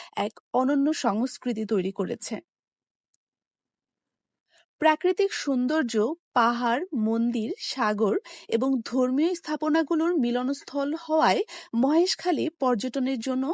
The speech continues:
এক আদর্শ স্থান। নৌকায় চড়ে মূল ভূখণ্ড থেকে মহেশখালীতে যাত্রা এক রোমাঞ্চকর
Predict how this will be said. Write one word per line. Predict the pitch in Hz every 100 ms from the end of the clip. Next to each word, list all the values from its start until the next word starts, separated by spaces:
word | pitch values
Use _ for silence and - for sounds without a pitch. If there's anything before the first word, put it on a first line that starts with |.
| -
এক | 220 - -
আদর্শ | 208 202 208 202
স্থান। | 190 - - 196 - - _ _ _ _ _ _ _ 226
নৌকায় | 226 233 226 240
চড়ে | 240 - 254 233 202
মূল | 370 233 233
ভূখণ্ড | 190 202 233 - 302 339
থেকে | 349 359 226 285
মহেশখালীতে | 240 233 233 - - 220 233
যাত্রা | 214 220 196 - 277 254 427
এক | 202 214 -
রোমাঞ্চকর | 233 233 233 233 226 - 214 202